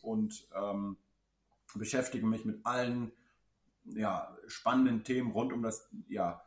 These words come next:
Investment-Thema. Also wo kann ich eigentlich mein Geld anlegen? Ähm, wo bringt es Rendite?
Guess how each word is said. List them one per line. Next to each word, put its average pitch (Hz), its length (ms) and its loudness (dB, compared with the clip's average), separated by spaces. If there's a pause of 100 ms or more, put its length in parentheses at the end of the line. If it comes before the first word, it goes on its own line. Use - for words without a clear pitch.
(140)
Investment-Thema. 165 1120 0 (320)
Also 101 320 -2
wo 123 120 0
kann 120 200 -2
ich 110 100 -6
eigentlich 107 240 -4
mein 98 180 0
Geld 127 260 -2
anlegen? 113 640 0 (560)
Ähm, 95 580 -2 (260)
wo 104 200 -2
bringt 104 260 -6
es - 200 -4
Rendite? 110 680 -4